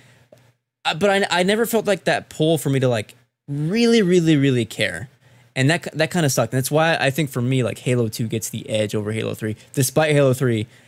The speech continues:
having better gameplay, moment-to-moment gameplay. The only thing I'm missing from Halo Three also is, like, the, how beautiful, like, the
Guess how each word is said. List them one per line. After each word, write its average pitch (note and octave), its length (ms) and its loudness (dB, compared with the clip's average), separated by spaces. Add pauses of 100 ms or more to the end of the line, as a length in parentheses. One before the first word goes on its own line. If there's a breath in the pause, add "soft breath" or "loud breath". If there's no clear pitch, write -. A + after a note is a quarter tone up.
(120 soft breath)
having A#2+ 480 0 (220)
better C3+ 720 2 (580)
gameplay, C#3 580 0
moment-to-moment B2 560 -4
gameplay. D#3+ 460 -6 (760 soft breath)
The D3 80 0
only E3+ 100 4
thing F#3 120 2
I'm C#3+ 140 2
missing C#3+ 340 2
from A2+ 160 -6
Halo A2 220 -2
Three G#2 320 -6
also G2 320 -8
is, F2+ 200 -8
like, D#2+ 220 -10
the, G2 180 -8 (1300)
how - 160 -10
beautiful, A2+ 760 -12
like, G#2 260 -10
the G#2 200 -6